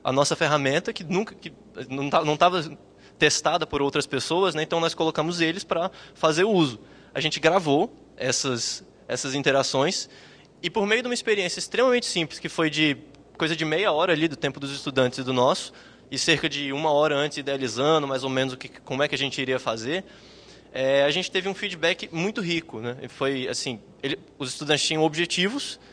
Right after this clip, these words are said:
então eles tinham que cumprir determinados objetivos, e a gente gravando a interação, vendo como que eles estavam fazendo, escutando o que, que eles tinham a dizer,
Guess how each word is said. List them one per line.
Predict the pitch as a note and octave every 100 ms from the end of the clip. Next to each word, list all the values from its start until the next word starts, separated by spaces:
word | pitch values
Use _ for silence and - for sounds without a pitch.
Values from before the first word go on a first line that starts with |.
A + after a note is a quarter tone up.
| - -
então | - C#3+
eles | E3+
tinham | - F#3+
que | F#3
cumprir | G3 F3 G3
determinados | G3+ G#3 F#3 F3+ F3 F3
objetivos, | F3+ G3+ - E3 C#3+
e | D#3
a |
gente | D#3 E3+
gravando | F3+ F#3 E3+ F#3+
a |
interação, | F#3+ G3 F#3+ - G3+ G#3
vendo | F3+ G3+
como | G#3 G#3 A#3
que |
eles | G3+
estavam | - F3+
fazendo, | F3 D#3+ C3+ D#3+ F3
escutando | - E3 - F3+ G#3
o | E3
que, | D3+
que |
eles | D3+ C3+
tinham | D#3
a | C#3+
dizer, | C#3+ C3 D#3+